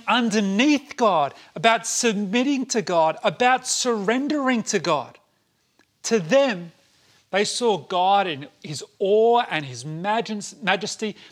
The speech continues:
and they had reverence for him, and they wanted to submit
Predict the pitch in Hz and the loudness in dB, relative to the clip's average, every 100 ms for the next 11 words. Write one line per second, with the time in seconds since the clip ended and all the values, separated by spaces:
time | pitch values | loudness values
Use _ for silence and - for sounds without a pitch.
0 | - - 180 185 208 185 202 165 147 156 | -20 -14 -4 0 0 2 0 -2 -8 -2
1 | 226 254 - 233 185 - - 190 202 139 | 0 0 -2 -6 -6 -10 -2 2 2 0
2 | 151 120 _ _ _ _ _ - 170 185 | -8 -10 _ _ _ _ _ -6 -2 0
3 | 175 180 190 170 175 - 185 160 165 - | 0 0 -2 -4 -6 -6 -6 -6 -8 -10